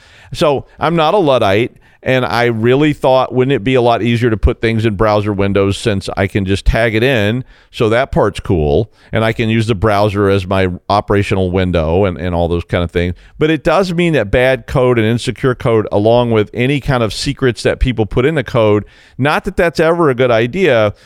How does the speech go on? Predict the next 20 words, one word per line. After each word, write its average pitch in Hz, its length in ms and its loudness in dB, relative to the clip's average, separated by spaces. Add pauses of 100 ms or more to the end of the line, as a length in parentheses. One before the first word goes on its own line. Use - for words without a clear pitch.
(180)
but, 143 140 2
you 151 100 2
know, 127 140 2
that 127 120 2
old 135 220 2
view 131 160 0
source 123 320 0
code 117 260 -2
button 107 300 0
is 104 100 0
just 110 200 -6
gonna 107 160 -2
pop 110 340 0
right 98 160 0
back 104 240 0
up 110 160 -2
like 101 220 -2
in 95 100 -2
nineteen 101 380 -2
ninety-nine. 98 640 -2